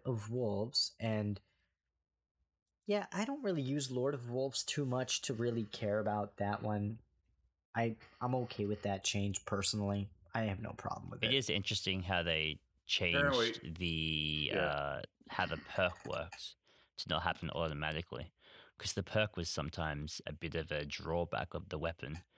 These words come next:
Speaker 2: where you would get a kill and then all of a sudden it would just, like, waste all your ammo.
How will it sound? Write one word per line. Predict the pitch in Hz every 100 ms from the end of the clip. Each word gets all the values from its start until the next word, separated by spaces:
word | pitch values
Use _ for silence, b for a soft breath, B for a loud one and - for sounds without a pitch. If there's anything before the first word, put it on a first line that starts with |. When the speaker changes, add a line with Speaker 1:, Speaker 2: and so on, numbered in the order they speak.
| b b b _
Speaker 2:
where | 78 73 73 69
you | - 82
would | 76 71
get | 98
a | 82
kill | - - 92 78 62
and | 73
then | 73
all | - 85 76
of |
a | 78
sudden | - 82 76 71 -
it | 76
would | 71
just, | - 78 -
like, | 73 -
waste | 78 78 78 -
all | - 78 78
your | 71 -
ammo. | 78 69 65